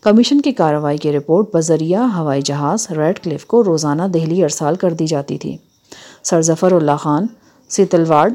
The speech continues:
اور ہرنام سنگھ نے بالترتیب آل انڈیا مسلم لیگ، کانگریس اور ہند سکھوں کا موقف باؤنڈری کمیشن کے سامنے پیش کیا تھا۔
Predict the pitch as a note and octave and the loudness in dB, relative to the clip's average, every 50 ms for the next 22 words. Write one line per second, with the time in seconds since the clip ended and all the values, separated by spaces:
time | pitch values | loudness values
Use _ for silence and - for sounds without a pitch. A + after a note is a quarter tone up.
0 | - - - F3 F3 E3 D#3 E3+ D#3+ D#3 D#3+ D#3+ F#3 A#3+ A#3+ - - E3 D#3 D3 | -4 -4 -2 0 0 0 0 -2 -2 -2 -2 0 0 0 0 0 -2 -6 -4 -2
1 | D3 C#3+ D3+ G#3+ A#3+ - _ - - - - G3 G#3+ A#3+ B3+ B3 A3+ F#3 C#3+ - | -2 -2 -2 -2 -6 -8 _ -20 -20 -12 -2 2 2 4 4 4 2 2 2 0
2 | D#3+ D#3+ F3 G3+ - - E3 E3 E3+ C#3+ D#3 D#3+ D3+ D3+ D3+ C#3+ C#3+ C#3+ D3 - | 0 0 0 0 0 0 0 0 2 0 -2 -4 -4 -4 -4 -4 -4 -4 -6 -6
3 | - D3 C#3 D3 D3+ D3+ E3+ A#3+ A#3+ - _ _ _ _ _ _ - A3 G#3+ A#3+ | -4 -4 -4 -4 -2 -2 -2 -2 -2 -6 _ _ _ _ _ _ -2 0 2 4
4 | A#3+ G#3+ F3+ D#3 E3 - - - E3+ E3+ D#3+ F3+ F3 E3 - - - - E3+ D#3+ | 4 4 2 0 0 -2 -2 -2 -2 -2 -2 -4 -4 -4 -6 -8 -6 -4 -4 -2
5 | - A#3 A#3+ A#3+ - E3+ D#3+ D#3 F3 - - - - - - _ - F3+ F3+ E3+ | 0 0 0 0 0 -2 -4 -4 -6 -8 -12 -18 -20 -20 -20 _ 0 2 2 2
6 | E3 - G#3 A#3 A#3 - - - _ - - F3+ F3+ F3 E3+ E3+ E3 F#3+ A#3+ A#3 | 4 4 4 4 4 2 -4 -20 _ -12 -4 0 2 2 4 2 4 4 2 4
7 | G3+ E3 D#3+ D#3+ D#3+ - F#3+ F#3+ G3+ F#3 E3+ D#3+ - D#3+ D#3 D3+ D#3 F#3+ G#3 G#3 | 4 2 2 2 0 0 0 -2 0 2 0 0 2 0 0 0 0 0 0 2
8 | F#3+ D#3+ D#3+ - - C#3+ C#3 C#3+ C#3+ D3 D3 D3 | 0 0 0 -2 -2 -2 -2 -2 -4 -6 -8 -8